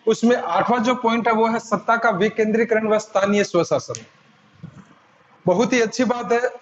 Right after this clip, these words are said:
<clears throat> जो लोकतंत्र के लिए सबसे important चीज है कि सत्ता जो होती है वो लोकतंत्र में विकेंद्रीकृत होती है। अपन ने पहले भी पढ़ा था गुण और दोष के अंदर कि सत्ता जो होती है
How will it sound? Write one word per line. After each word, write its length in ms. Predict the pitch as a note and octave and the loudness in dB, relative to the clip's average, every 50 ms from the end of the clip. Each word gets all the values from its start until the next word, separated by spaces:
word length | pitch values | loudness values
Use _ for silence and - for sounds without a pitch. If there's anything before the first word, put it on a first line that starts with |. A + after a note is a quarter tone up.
| - - | -4 -2
<clears throat> 180 | A#3 A#3 G#3 F#3 | -2 -2 -2 -2
जो 140 | F3 A3 | -2 -2
लोकतंत्र 400 | G#3 G3 G#3 G#3+ G#3 A3+ A3+ A#3+ | -2 -2 -2 -2 -2 -2 -2 -2
के 60 | A#3 A#3+ | -2 -2
लिए 160 | A#3+ B3 A#3 | -2 -2 -2
सबसे 260 | - - G#3 - A#3+ | -2 -4 -4 -2 -2
important 460 | A3 G#3 F3+ A3+ A3+ G3+ A#3+ A#3+ G#3 - | -2 -2 0 -2 -2 0 -2 -2 -2 0
चीज 200 | A#3+ A#3 G#3 A3+ | 0 0 0 0
है 220 | A3+ A3+ A3+ - - - _ _ _ _ _ _ _ - | -2 -4 -6 -12 -18 -20 _ _ _ _ _ _ _ 0
कि 180 | A3+ A#3+ A#3+ | 0 0 0
सत्ता 420 | A3 - - G3+ F3 - - A#3 A#3+ | -2 -2 -4 -4 -4 -2 -2 -2 -2
जो 180 | G#3 A3+ A#3 | 0 0 0
होती 220 | A3 G#3+ - A#3 A#3 | 0 0 0 0 0
है 60 | A#3 | 2
वो 140 | A3+ A#3 A3 | 2 2 2
लोकतंत्र 480 | G3+ G#3 G#3 - - G#3 G#3+ A3 A3+ | 2 0 0 0 0 0 0 0 0
में 160 | A3 A3 A3+ | 0 0 0
विकेंद्रीकृत 880 | A3+ F#3+ D3+ D3 F#3 A#3 A3 - A#3+ A#3 A#3 A3+ A#3 A3+ A3 G#3+ G#3 - - | 0 -2 -2 0 0 0 0 0 0 0 0 0 -2 -2 0 -2 -2 0 0
होती 260 | E3+ D3 - - D3+ | -2 -2 0 0 2
है। 60 | D3+ | 2
अपन 240 | D#3 - - - G3+ | 2 0 0 0 0
ने 80 | G#3 G3+ | 0 2
पहले 260 | - G3+ G#3 G#3+ A#3 | 2 0 2 2 0
भी 80 | B3 | 0
पढ़ा 220 | G#3+ A3+ A3 A3+ A3 | 0 -2 0 0 0
था 120 | A3+ A3 | 0 -2
गुण 200 | G3 F#3 G3+ G#3+ | 0 0 0 0
और 120 | G#3+ G#3 G3 | 2 0 0
दोष 240 | G3 G#3 G3+ - | 0 0 -2 -2
के 80 | - G#3+ | -2 -2
अंदर 200 | G#3+ G#3 G#3 G#3+ G#3 - - - - - - _ _ - | 0 0 0 0 -2 -4 -14 -20 -20 -20 -20 _ _ 0
कि 120 | G3+ A3 | 0 0
सत्ता 440 | G3 - - - - E3+ - A3+ A3+ | 0 -2 -6 -6 -6 -4 0 0 0
जो 180 | A3+ G3+ A3+ G#3+ | 2 2 2 0
होती 220 | G3+ - - A3 | 0 0 0 2
है 180 | A3 A3+ A3+ | 2 2 2